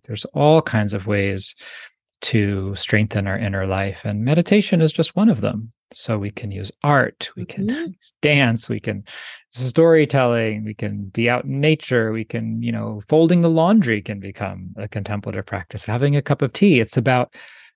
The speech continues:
Speaker 1: how we're engaging in the, in the activity.
Speaker 2: Yes.
Speaker 1: You know, as, as can spending time with friends or having, uh, ex-,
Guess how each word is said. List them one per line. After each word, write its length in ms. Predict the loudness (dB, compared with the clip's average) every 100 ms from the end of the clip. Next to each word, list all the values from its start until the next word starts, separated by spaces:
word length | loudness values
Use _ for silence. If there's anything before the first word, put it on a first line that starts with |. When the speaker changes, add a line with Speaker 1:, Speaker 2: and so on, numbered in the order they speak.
| _ -8
Speaker 1:
how 300 | 0 2 4
we're 180 | 6 4
engaging 480 | 4 -2 -4 -4 -4
in 120 | -6
the, 100 | -6
in 160 | -6 -4
the 120 | -6
activity. 500 | -8 -10 -10 -2 4
Speaker 2:
Yes. 640 | 4 4 2 -2 -8 -14 _ _ _
Speaker 1:
You 80 | -16
know, 180 | -14 -8
as, 240 | -4 -4 -6 0
as 260 | 2 4 2
can 260 | 0 2 2
spending 380 | 2 0 0 -2
time 300 | 0 0 0
with 120 | -4
friends 680 | -2 0 0 -2 -2 -4 -4
or 360 | -2 -2 0 -2
having, 600 | 0 2 4 2 0 -2 0
uh, 400 | 2 2 0 -2 _ -8
ex-, 260 | -6 -8